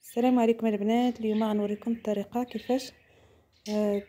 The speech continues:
تقادوا حساب جديد ب-، بلا، بلا نمره. المهم كندخلوا اليوتيوب هكا، كتوركي على هاد البلاصه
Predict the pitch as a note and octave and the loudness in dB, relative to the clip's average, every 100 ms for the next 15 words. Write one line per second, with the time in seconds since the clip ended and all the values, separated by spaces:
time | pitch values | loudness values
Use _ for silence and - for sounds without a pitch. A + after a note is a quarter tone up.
0 | _ - - D4 A#3+ B3 A#3 A#3 G3 G#3+ | _ -12 -6 -2 0 0 4 4 4 0
1 | C4 G#3 F#3+ - G#3+ A3+ A#3 A3+ A3+ G#3+ | 0 0 -2 -4 -2 2 4 4 2 0
2 | G#3 A#3+ G#3+ F3+ G3 - - - - _ | 2 4 4 2 -4 -12 -14 -14 -16 _
3 | _ - _ _ - - - - - - | _ -20 _ _ -20 -20 -20 -20 -20 -14
4 | - - - _ A3+ A#3+ B3+ B3+ A3+ - | -14 -14 -20 _ 4 6 6 4 2 6
5 | B3 A3 A3 B3 C4+ G#3 - _ _ _ | 4 6 4 4 2 0 -12 _ _ _
6 | G#3 G#3 B3 C4+ _ _ _ _ - - | -12 -4 -4 -4 _ _ _ _ -20 -20
7 | - - - - - _ - - - - | -20 -20 -20 -20 -20 _ -12 -12 -16 -20
8 | _ _ _ - - G#3+ A#3+ A#3 G#3+ G#3 | _ _ _ -20 -8 0 2 4 4 4
9 | G3+ F#3+ F#3 F#3 F#3 B3 | 2 0 -2 -4 -4 -6